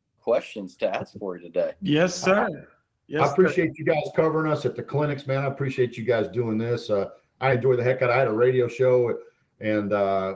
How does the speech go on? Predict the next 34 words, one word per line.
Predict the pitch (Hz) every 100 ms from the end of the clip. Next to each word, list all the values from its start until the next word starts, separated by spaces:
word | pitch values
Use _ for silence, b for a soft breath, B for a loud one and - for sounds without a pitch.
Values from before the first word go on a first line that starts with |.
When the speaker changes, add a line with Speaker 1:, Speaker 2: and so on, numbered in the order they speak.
| - 113
Speaker 3:
and, | 110
and | 104
did | 110
a | 101
T | 123
V | 110
show | 110 117 113
at | 104
Savannah, | - 113 117
so | 110 104
I | 113
enjoyed | 98 113
it. | 117
In | 113 -
fact, | 113 -
we | 127
did | 110
one | 113 113
episode | 110 98 113 110 104 113
in, |
in, | 104 101 -
we | 110
had | 110
a | 95
neighbors | 110 131 104
episode | 101 101 95 107 101
we | 98
did | 107
in | 104 98
a |
gor-, | 87 - 101 - _ _
in | 110 101
a, | 95 92 92 _ _
um, | 95 87